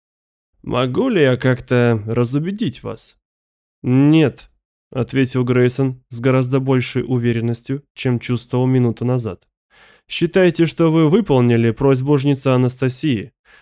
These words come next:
Она предложила мне безопасность и комфорт. Вы передали мне ее предложение. Теперь вы можете идти». Сервантес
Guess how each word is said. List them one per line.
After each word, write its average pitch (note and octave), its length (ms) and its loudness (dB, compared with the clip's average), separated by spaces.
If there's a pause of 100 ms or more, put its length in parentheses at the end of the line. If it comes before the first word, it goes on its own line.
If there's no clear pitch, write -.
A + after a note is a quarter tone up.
Она C3 480 2
предложила C3+ 600 2
мне C#3 220 2
безопасность C3+ 920 -2 (120)
и C#3 80 -4
комфорт. C#3 640 -2 (360)
Вы F3 260 2
передали D#3 480 4
мне C#3 300 4
ее F3 160 2
предложение. A2 840 -2
Теперь G3+ 460 -4 (260)
вы A3+ 220 2
можете F#3+ 440 2
идти». A#2+ 440 -4 (800)
Сервантес C3+ 840 0